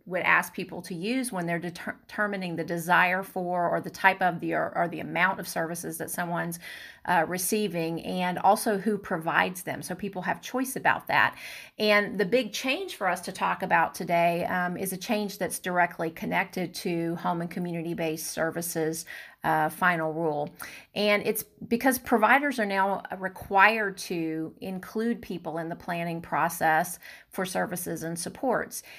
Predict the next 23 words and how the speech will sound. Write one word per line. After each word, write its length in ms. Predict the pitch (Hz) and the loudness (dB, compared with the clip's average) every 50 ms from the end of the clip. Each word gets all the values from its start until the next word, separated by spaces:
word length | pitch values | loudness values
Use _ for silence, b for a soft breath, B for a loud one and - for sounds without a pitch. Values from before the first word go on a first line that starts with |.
| B B B | B B B
and 600 | - 196 190 190 190 190 190 190 185 - 190 180 | -2 -2 0 2 2 2 2 2 0 -2 -2 0
use 280 | 196 214 233 240 233 226 | 2 4 4 4 4 2
a 40 | |
person-centered 720 | 196 - - 202 196 - 190 180 - 190 170 165 165 165 | 0 0 0 0 0 0 -4 -4 -4 -2 -2 -2 -2 -4
framework. 640 | - - 202 190 190 190 170 165 160 156 160 - - | -2 0 2 2 2 0 0 0 0 0 -2 -2 -4
And 120 | 202 196 | -2 4
that's 220 | 202 214 233 233 202 | 4 4 4 2 -2
a 60 | 190 | -4
structured 560 | 196 - - 240 240 269 - - 277 240 247 | -4 -2 2 4 2 2 2 0 -2 -2 0
framework 420 | - 202 185 180 180 175 170 175 175 | 0 0 0 2 2 0 0 0 -2
that 120 | 190 170 | -2 -2
allows 380 | 175 165 170 170 170 185 185 - | 2 6 6 6 6 4 2 -2
the 80 | - 185 | -6 -6
person 560 | - - 175 170 170 - - 175 170 170 170 | -2 -2 -2 0 -2 -4 -4 -4 -4 -4 -6
to 160 | 170 - - | -6 -8 -8
guide 360 | 156 151 165 151 160 185 196 | 0 2 4 4 4 4 4
the 100 | 190 233 | 2 -4
process. 760 | 233 - - 202 170 156 170 170 - - - 85 - 170 170 - | -4 0 2 4 4 4 4 2 -2 0 0 2 2 0 -2 -4
And 160 | - 180 180 | -4 0 0
at 140 | 180 180 - | 0 0 -2
the 40 | |
same 300 | 185 - - 254 302 339 | -2 0 2 2 2 0
time, 400 | 320 - 208 185 175 175 175 180 | -2 -2 0 2 2 2 0 -2